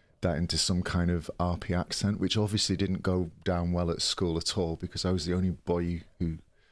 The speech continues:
spoke in this ridiculous kind of middle class accent when, of course, I'm far from middle class in any way or form. Um, so that caused some issues. So I was very different,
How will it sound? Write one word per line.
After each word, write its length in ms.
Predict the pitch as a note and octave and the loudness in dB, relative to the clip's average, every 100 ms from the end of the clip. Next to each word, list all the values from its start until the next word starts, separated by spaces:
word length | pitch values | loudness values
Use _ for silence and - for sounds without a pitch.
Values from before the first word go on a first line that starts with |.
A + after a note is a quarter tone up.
| _ _ _ _ | _ _ _ _
spoke 460 | - - E2+ E2 G2+ | -2 0 -2 -2 0
in 80 | F2 | 0
this 220 | E2+ - | 0 0
ridiculous 680 | E2+ - - - E2+ E2 - | 0 0 -2 0 0 0 0
kind 240 | F#2+ E2+ | 0 2
of 120 | D#2 - _ | 0 -6 _
middle 460 | F2 F#2 F2 E2 E2+ - | 0 2 2 -2 -4 -6
class 520 | - E2+ - - - - | -2 0 0 -2 -4 -2
accent 500 | F#2 - - E2 E2+ | -2 0 0 0 -2
when, 160 | F2 E2+ | -2 -2
of 100 | - | -2
course, 280 | - F2+ D#2+ | -2 0 0
I'm 180 | E2+ D2+ - _ | -2 -4 -12 _
far 280 | - A2+ G2 | -4 0 0
from 200 | - F2+ | 0 2
middle 200 | F2 F2 | 2 0
class 340 | D#2 F#2 E2 F2 | -2 -2 -2 0
in 80 | F2 | 2
any 180 | G2 | 2
way 140 | E2+ E2 | 2 0
or 140 | E2 | -2
form. 380 | - D#2 D#2 E2 - - - - _ | -4 -4 -4 -6 -10 -20 -20 -20 _
Um, 480 | D#2+ F2 F2 F2 F2+ | 0 2 4 4 2
so 140 | F#2 A2+ | 2 2
that 140 | A2+ | 2
caused 260 | - G2+ - | 0 0 2
some 140 | F2+ | 0
issues. 300 | D#2 - E2 - | 0 0 0 2
So 60 | |
I 40 | G2 | 2
was 100 | F2+ | 2
very 160 | G2 | 0
different, 680 | - E2+ - E2 D#2+ - | 0 -2 0 0 0 -2